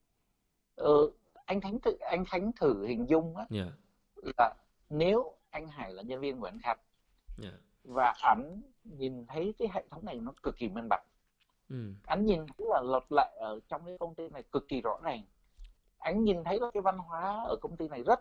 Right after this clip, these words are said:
Speaker 1: là đáng tin cậy và rất là yêu thương lẫn nhau.
Speaker 2: Ừ.
Speaker 1: Anh được xây dựng năng lực, anh được mọi người hỗ trợ anh trong công việc.
Speaker 2: Dạ.
Speaker 1: Và mọi người gắn kết với anh để cùng giúp anh phát triển.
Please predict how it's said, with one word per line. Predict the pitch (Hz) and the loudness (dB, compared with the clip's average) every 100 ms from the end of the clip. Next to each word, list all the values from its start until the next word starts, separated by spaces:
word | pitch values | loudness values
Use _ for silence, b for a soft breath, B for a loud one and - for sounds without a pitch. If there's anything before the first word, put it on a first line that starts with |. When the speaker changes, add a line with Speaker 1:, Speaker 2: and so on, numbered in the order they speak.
| - | 2
Speaker 1:
là | 151 | 2
đáng | - 180 214 | 2 -2 -2
tin | 175 165 | -4 -2
cậy | - - 123 | -6 -6 -6
và | 117 104 107 | -6 -6 -6
rất | 165 - - | -6 -6 -8
là | 139 113 | -8 -8
yêu | 113 147 147 | -6 -6 -4
thương | 156 | -8
lẫn | 139 - | -8 -6
nhau. | 175 147 _ _ _ | -4 -6 _ _ _
Speaker 2:
Ừ. | 131 113 104 - _ _ _ _ _ _ | -8 -8 -10 -16 _ _ _ _ _ _
Speaker 1:
Anh | - 170 208 | -6 -2 6
được | 214 156 - | 8 8 6
xây | - 202 190 | -4 -2 0
dựng | 170 - | -4 -6
năng | 165 170 | -10 -4
lực, | 131 - | -4 -4
anh | 139 185 196 | -10 -4 2
được | 165 - | 2 2
mọi | 151 139 | -4 -4
người | 143 123 | -4 -4
hỗ | 135 - | -4 -6
trợ | - 185 - | -2 -4 -4
anh | 131 190 | -10 -8
trong | 160 156 | -10 -8
công | 151 135 | -6 0
việc. | 107 - _ _ - | 0 0 _ _ -10
Speaker 2:
Dạ. | 117 92 107 _ _ _ _ _ _ _ _ _ _ _ _ _ - | -8 -8 -12 _ _ _ _ _ _ _ _ _ _ _ _ _ -20
Speaker 1:
Và | 127 127 123 | -4 0 2
mọi | 135 139 | 2 2
người | 127 | 4
gắn | 113 147 | 4 2
kết | 202 220 208 | 2 0 2
với | 156 | 0
anh | 131 180 | 0 0
để | 135 - | -2 0
cùng | - 139 131 | 4 6 6
giúp | 143 208 | 6 6
anh | - 123 170 | 4 -8 -2
phát | 185 | -4
triển. | - 117 | -2 -6